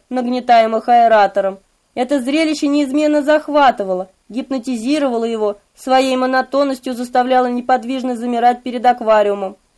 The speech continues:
Круглые чёрные глаза рыб вызывали дрожь во всём теле.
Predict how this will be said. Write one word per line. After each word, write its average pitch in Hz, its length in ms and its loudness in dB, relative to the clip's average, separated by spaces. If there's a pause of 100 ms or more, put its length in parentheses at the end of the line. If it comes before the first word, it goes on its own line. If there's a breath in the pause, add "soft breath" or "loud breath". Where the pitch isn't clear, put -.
(500)
Круглые 277 440 0
чёрные 269 380 0
глаза 254 400 4
рыб 247 220 -4
вызывали 254 500 0
дрожь 269 300 0
во 277 140 2
всём 302 260 -4
теле. 208 400 -4